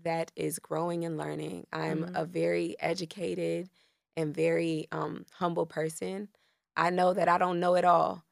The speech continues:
Speaker 1: And I, I know that I'm gonna, you know, have a very bright future ahead of me because I'm willing to learn.
Speaker 2: Mm-hmm.
Speaker 1: So, you know, I'm just excited for my future.
Speaker 2: I love this.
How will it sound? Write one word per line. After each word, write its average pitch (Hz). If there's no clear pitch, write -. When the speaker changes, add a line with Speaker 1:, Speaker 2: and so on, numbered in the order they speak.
Speaker 1:
And 165
I, 170
I -
know 180
that 175
I'm 165
gonna, 160
you 196
know, 170
have 175
a 170
very 170
bright 160
future 165
ahead 160
of 185
me 156
because 170
I'm 156
willing 160
to 151
learn. 160
Speaker 2:
Mm-hmm. 190
Speaker 1:
So, 156
you 214
know, 220
I'm 233
just 262
excited 233
for 220
my 220
future. 214
Speaker 2:
I 208
love 233
this. 170